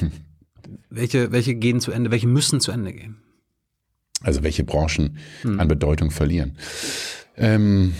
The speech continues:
Speaker 1: Oder vielleicht aber auch staatlich so beendet werden müssen.
Speaker 2: Oh, das ist eine gute Frage.
Speaker 1: Hm.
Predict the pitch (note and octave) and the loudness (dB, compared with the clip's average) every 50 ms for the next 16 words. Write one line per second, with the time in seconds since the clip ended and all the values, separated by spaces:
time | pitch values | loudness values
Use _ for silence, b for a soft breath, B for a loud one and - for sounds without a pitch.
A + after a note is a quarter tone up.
0 | B B B B B B - C#3 C3 B2+ B2+ B2+ A#2 G#2+ A2+ A#2 A2 A2 G#2+ - | B B B B B B -2 0 0 0 2 0 2 2 2 2 2 2 0 0
1 | - A#2 G#2 A2 - - B2 A2 A2 G#2+ A2 G#2+ A2 A2 A2+ A2+ A2+ G#2+ - - | 0 0 -2 -2 0 0 0 0 0 -2 0 2 2 2 2 2 0 -4 -6 -10
2 | - - - _ _ - A2 G#2+ A2 A2+ G#2+ G#2+ A2 G#2+ - - - A#2+ C3 A#2+ | -16 -18 -20 _ _ -20 -20 -20 -20 -16 -12 -12 -10 -10 -8 -6 -2 0 0 0
3 | A2+ G#2+ G#2+ A2 A2+ A2+ B2+ - - - - - b b b b b b b b | 0 0 -2 0 0 -2 -4 -6 -6 -12 -18 -20 b b b b b b b b
4 | b b b b b b b b b b b b b b b _ _ _ B B | b b b b b b b b b b b b b b b _ _ _ B B
5 | B B B B B B B - B2 A2+ F#2+ E2+ - F#2+ F#2 - C#3+ A#2+ F2 - | B B B B B B B -2 0 2 2 2 0 -2 -2 -2 -2 -2 -4 -4
6 | - - C#2 C#2 D2+ D#2 D2+ D2+ - - F3 D#3+ B2+ F3 | -4 -4 -4 -2 -2 -2 -4 -6 -4 -2 0 0 0 0